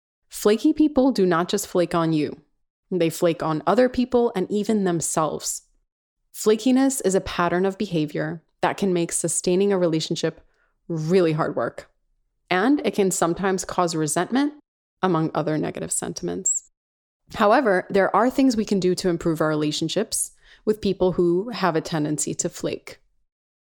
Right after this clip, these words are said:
Flaky people usually don't mean any harm.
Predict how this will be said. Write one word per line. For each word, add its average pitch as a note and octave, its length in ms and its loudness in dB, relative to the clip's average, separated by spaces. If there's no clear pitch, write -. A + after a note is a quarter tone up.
Flaky D#4+ 340 2
people A3 640 0
usually F3+ 540 2
don't D#3+ 320 -2
mean D#3 240 -2
any D#3+ 160 -2
harm. - 380 -8